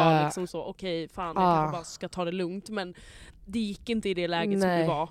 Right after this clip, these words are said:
Speaker 1: liksom.
Speaker 2: Nej,
Speaker 1: Ja.
Speaker 2: alltså, du vet, när vi skulle ha, för du vet, vi hade tänkt ha värsta, du vet, så här, "Ja, men vi ska fixa oss hela dag", whatever.
Speaker 1: Mm.
Speaker 2: Du vet, ha verkligen en sån hel dag. Och så blev det bara så här, jag bara, "Jag måste sova."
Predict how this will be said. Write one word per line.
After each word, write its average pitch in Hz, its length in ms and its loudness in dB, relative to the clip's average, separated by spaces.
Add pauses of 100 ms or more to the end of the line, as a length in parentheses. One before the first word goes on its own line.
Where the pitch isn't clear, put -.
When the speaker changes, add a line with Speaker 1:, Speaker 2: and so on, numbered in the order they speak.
(120)
Speaker 1:
liksom. - 520 -10
Speaker 2:
Nej, 180 320 6
Speaker 1:
Ja. 165 60 6
Speaker 2:
alltså, 175 240 2
du 175 60 4
vet, 165 200 4
när 165 100 4
vi 160 160 4
skulle 180 260 2
ha, 175 100 6
för 190 120 -2
du 190 80 2
vet, 185 140 4
vi 190 60 4
hade 190 160 6
tänkt 202 140 2
ha 214 80 4
värsta, 233 420 2
du 226 60 0
vet, 226 160 4
så 233 80 0
här, 269 260 4
"Ja, 294 60 4
men 269 140 -2
vi 254 80 -4
ska 262 100 -2
fixa - 260 -4
oss 247 100 -2
hela 233 160 0
dag", 220 260 6
whatever. 220 300 4
Speaker 1:
Mm. 233 140 2
Speaker 2:
Du 214 60 2
vet, 190 160 2
ha 185 140 4
verkligen 170 320 0
en 160 60 -2
sån 151 140 -2
hel 151 340 0
dag. 175 220 4
Och 170 80 0
så 175 60 -4
blev 170 140 4
det 165 60 4
bara 156 140 2
så - 100 -4
här, 147 60 2
jag 151 140 2
bara, 151 100 2
"Jag 151 340 -2
måste - 440 -6
sova." 165 420 0